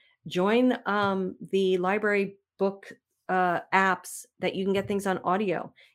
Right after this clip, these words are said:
Get the money books. Because you think that it's just money. It's not. It is a domino effect to a belief system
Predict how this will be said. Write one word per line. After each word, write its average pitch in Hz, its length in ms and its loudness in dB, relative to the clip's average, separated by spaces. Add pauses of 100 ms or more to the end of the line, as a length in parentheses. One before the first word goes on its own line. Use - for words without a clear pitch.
(100)
Get 190 240 0
the 254 60 4
money 247 320 4
books. - 580 -10 (680)
Because 233 340 4 (200)
you 262 380 0 (400)
think 247 320 4
that 196 180 0
it's 190 200 -4
just 196 260 -2
money. 208 300 2
It's - 180 -4
not. 196 380 -4 (420)
It 208 100 2
is 220 120 2
a 226 40 0
domino 226 540 0
effect 165 500 -6 (180)
to 196 240 0
a 185 40 0
belief 190 400 -2
system 160 640 -6